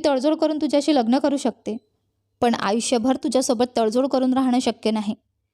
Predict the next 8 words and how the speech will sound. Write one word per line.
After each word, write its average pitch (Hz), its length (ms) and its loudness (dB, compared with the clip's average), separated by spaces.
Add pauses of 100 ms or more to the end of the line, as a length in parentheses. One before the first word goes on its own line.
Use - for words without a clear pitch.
(120)
असं 277 180 -2
केल्याने 294 360 0
दोघांचं 269 420 4
आयुष्य 240 300 -2
खराब 220 300 0
होईल," 196 140 -2 (600)
रसिका 233 380 0
म्हणाली. 226 340 -2